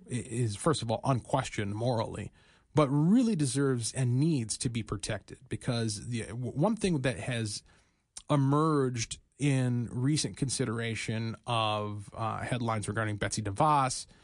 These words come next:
uh, who's the, uh, Trump pick to run the Department of Education at the federal level, she has taken action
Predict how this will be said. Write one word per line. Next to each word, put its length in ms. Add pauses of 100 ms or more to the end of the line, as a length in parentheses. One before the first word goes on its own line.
(220)
uh, 520
who's 260
the, 500
uh, 220 (500)
Trump 360 (100)
pick 220
to 100
run 260
the 80
Department 380
of 80
Education 500
at 80
the 60
federal 260
level, 300 (1120)
she 380
has 180
taken 400
action 580